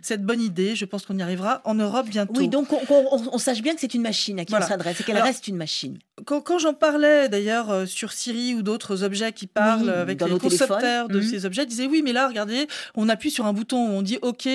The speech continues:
Speaker 1: pour la, la mettre en marche. » Mais ça ne suffit pas, à mon avis, il faut travailler sur cette voix. Et notamment, la plupart de ces machines ont en fait des voix féminines.
Speaker 2: Mhm.
Speaker 1: Si je regarde
Speaker 2: Tiens
Speaker 1: globalement,
Speaker 2: donc,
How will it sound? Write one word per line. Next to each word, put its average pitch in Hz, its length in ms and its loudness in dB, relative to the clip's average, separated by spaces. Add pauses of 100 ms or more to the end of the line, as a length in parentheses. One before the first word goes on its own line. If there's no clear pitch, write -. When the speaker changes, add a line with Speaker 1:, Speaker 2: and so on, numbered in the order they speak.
Speaker 1:
pour 233 120 -6
la, 196 200 0
la 190 200 -4
mettre 202 260 -4
en 190 60 0
marche. » 170 320 -4 (260)
Mais 247 60 0
ça 349 120 -2
ne 302 80 2
suffit 269 360 -4
pas, 214 240 2
à 202 40 2
mon 190 120 -2
avis, 196 140 -2
il - 40 -14
faut 233 100 -8
travailler 233 360 -4
sur 220 160 -8
cette 170 180 -4
voix. 202 300 0 (260)
Et 330 120 0
notamment, 185 640 -4 (360)
la 247 80 0
plupart 285 240 -2
de 233 80 -6
ces 190 140 -6
machines 185 400 -4
ont 240 40 2
en 196 80 0
fait 294 160 -2
des 208 120 -4
voix 233 120 0
féminines. 190 600 -2 (460)
Speaker 2:
Mhm. 269 80 0 (220)
Speaker 1:
Si 285 160 0
je - 40 -4
regarde 262 160 4
Speaker 2:
Tiens - 80 2
Speaker 1:
globalement, 214 480 2
Speaker 2:
donc, - 160 -2